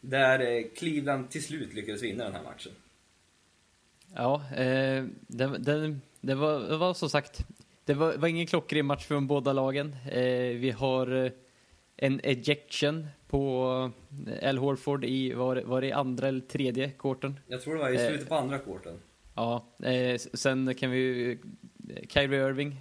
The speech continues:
Speaker 2: spelar inte. Så att, eh, något sargade lag, eh, som tog sig an den här matchen, men, eh, ja, eh, det blev ju jämnt till slut i alla fall.
Speaker 1: Ja,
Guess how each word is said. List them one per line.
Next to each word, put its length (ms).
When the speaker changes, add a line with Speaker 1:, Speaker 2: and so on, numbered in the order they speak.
Speaker 2:
spelar 380
inte. 320
Så 160
att, 200
eh, 160
något 500
sargade 540
lag, 280
eh, 320
som 300
tog 260
sig 100
an 80
den 140
här 80
matchen, 440
men, 260
eh, 100
ja, 400
eh, 200
det 80
blev 400
ju 60
jämnt 280
till 100
slut 200
i 40
alla 120
fall. 100
Speaker 1:
Ja, 540